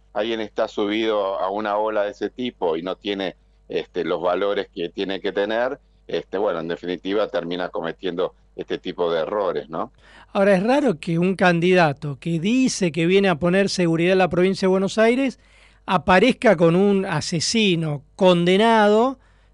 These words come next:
Speaker 2: en su primer spot de campaña.
Speaker 1: Es totalmente paradójico, totalmente. Yo lo que marcaba también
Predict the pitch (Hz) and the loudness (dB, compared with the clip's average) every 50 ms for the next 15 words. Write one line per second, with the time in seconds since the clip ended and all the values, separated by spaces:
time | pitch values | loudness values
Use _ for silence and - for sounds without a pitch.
0 | _ _ - 220 160 - - 202 147 190 175 - 226 220 220 190 - - 190 196 | _ _ -6 -4 -4 -2 -2 -4 -2 0 2 4 4 6 4 4 4 2 0 0
1 | 185 185 147 151 143 143 131 240 269 233 196 160 147 131 123 - _ _ _ _ | 0 0 -2 -2 -4 -2 0 0 0 0 0 -4 -4 -8 -10 -14 _ _ _ _
2 | _ _ _ _ _ _ _ _ _ _ _ _ _ _ _ _ - 104 101 - | _ _ _ _ _ _ _ _ _ _ _ _ _ _ _ _ -6 -6 -6 -6
3 | - - 110 - 120 110 101 113 113 107 95 110 - - 95 92 92 92 92 82 | -6 -6 -4 0 0 0 0 0 -4 -2 -4 -4 -2 0 0 0 0 0 -2 -4
4 | 78 - 87 76 - 82 78 - - - - - 107 104 101 95 98 92 82 90 | -6 -8 -12 -10 -8 -8 -6 -4 -4 -4 -2 -2 -2 -2 -2 -4 -6 -6 -6 -8
5 | 82 - - 107 107 104 101 - 98 101 92 90 90 90 - - 113 110 110 107 | -6 -4 -2 -2 -2 -2 -4 -4 -6 -6 -4 -4 -6 -6 -4 -2 -2 0 0 0
6 | 104 - 101 92 92 98 98 98 98 90 | -2 -2 -4 -6 -4 -6 -6 -6 -8 -10